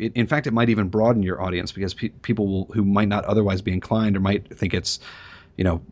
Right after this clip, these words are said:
pablum or, or just, you know, talking down to, to their kids, people might actually enjoy it. And it's also always also nice to have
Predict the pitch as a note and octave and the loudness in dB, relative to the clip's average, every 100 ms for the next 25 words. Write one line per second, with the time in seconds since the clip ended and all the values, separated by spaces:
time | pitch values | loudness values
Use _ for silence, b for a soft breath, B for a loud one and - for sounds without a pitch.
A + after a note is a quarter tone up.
0 | - - A#2 A2+ A2 G#2 G2+ G2 F2+ F2+ | -16 -4 2 4 4 4 2 0 -4 -6
1 | - F2+ E2 C#2+ - - _ C#3+ F#2+ E2+ | -12 -10 -10 -12 -14 -14 _ -10 -8 -8
2 | - - - _ - - B2 G#2+ F#2 E2+ | -14 -20 -20 _ -6 0 0 0 -4 -4
3 | F#2+ G2+ G2+ F#2 G2 F#2 F#2 - G#2 F2 | 0 0 0 -2 -4 -4 -6 -8 -6 -4
4 | F2+ - - A2+ G2+ B B - F3+ C#3+ | -6 -4 0 0 -2 B B 0 2 4
5 | C3 A#2 A#2 B2+ B2 C3 B2+ G2+ A2 A2 | 4 2 0 2 4 4 4 2 2 2
6 | D#3 - - C3 A3 C4 - _ _ _ | 2 2 2 4 4 4 0 _ _ _
7 | _ _ - - - G2 F#2+ G2 - G#2+ | _ _ 2 2 2 0 0 -2 -4 -4
8 | G2+ G#2 F#2 | -2 -2 -4